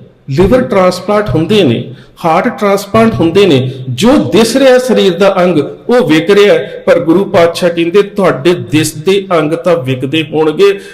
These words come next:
ਪਰ ਜਿਹੜਾ ਮੈਂ ਖਰੀਦਣਾ ਹੈ, ਉਹ ਨਹੀਂ ਦਿਸਦਾ।" "ਮਨ ਵੇਚੇ ਸਤਿਗੁਰ ਕੇ ਪਾਸ,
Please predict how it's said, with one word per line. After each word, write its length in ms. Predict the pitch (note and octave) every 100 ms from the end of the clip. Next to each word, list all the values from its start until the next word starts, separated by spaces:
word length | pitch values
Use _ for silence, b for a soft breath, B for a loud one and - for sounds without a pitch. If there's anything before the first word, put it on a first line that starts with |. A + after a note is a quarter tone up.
| B
ਪਰ 140 | - F3
ਜਿਹੜਾ 280 | C3 F3 F#3+
ਮੈਂ 440 | C3 D3 A3+ A3+
ਖਰੀਦਣਾ 380 | G3 E3+ F3 E3
ਹੈ, 340 | D#3+ - - -
ਉਹ 100 | D#3
ਨਹੀਂ 400 | B2+ C3+ A3 C#3+
ਦਿਸਦਾ।" 360 | C3 B2+ C#3+
"ਮਨ 340 | B2+ B2 C3+ E3
ਵੇਚੇ 680 | C#3 B2+ B2 F#3 A3 C#4 - - - -
ਸਤਿਗੁਰ 680 | - - - B2 - A#2 A#2+
ਕੇ 160 | - B2
ਪਾਸ, 680 | - - - - - -